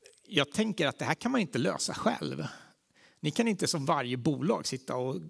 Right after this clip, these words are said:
kodgranska alla grejer som kommer med i de här patcharna och, eller distributionerna. Utan det här måste nog lösas på Sverige eller på E U-nivå på något sätt. För att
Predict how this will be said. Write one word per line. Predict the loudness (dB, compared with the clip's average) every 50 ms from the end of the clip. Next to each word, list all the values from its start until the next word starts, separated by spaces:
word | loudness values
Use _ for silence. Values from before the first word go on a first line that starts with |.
| -16 -10
kodgranska | -6 -4 -2 -2 -2 -2 0 0 0 0 -2 -4 -6 -4 -4
alla | -2 0 0 0 0 0
grejer | -2 -2 -2 -2 0 0 0 0
som | -2 -4 -8
kommer | -6 -4 -4 -2 -2
med | 0 -2 -2 -2 -4 -6
i | -6
de | -6 -6 -6
här | -6 -6 -8 -8
patcharna | -8 -8 -6 -6 -6 -6 -6 -6 -6 -8 -8
och, | -8 -10 -10 -8
eller | -6 -6 -6 -6 -8 -10 -14 -18 -20 -20 -20 -20 -20 -20 -20 -20 -20 _ _
distributionerna. | -8 -6 -4 -4 -4 -4 -4 -4 -4 -4 -4 -6 -6 -6 -8 -8 -8 -10 -12 -12 _ _
Utan | -8 -8 -6 -2
det | -2
här | -2 0
måste | 0 0 0 -2 -2
nog | -4 -4 -2 0
lösas | 0 0 0 0 0 0 0 0 0 -2 -2 -4 -6 -10 -14 _ _ _
på | -6 -2
Sverige | 0 2 2 4 2 2 2 0 -2 -2 0
eller | -2 -2
på | 0 0 0
E | 2 2 0
U-nivå | -2 -2 -2 -2 0 0 0 0 -2 -4 -6 -8 -10 -12 _ _ _ _ _ _ -20 -20 -20 _ _
på | -4 -2
något | -2 -2 -2 -2
sätt. | -4 -4 -4 -8 -10 -8
För | -6 -6
att | -6 -6 _ -14 -14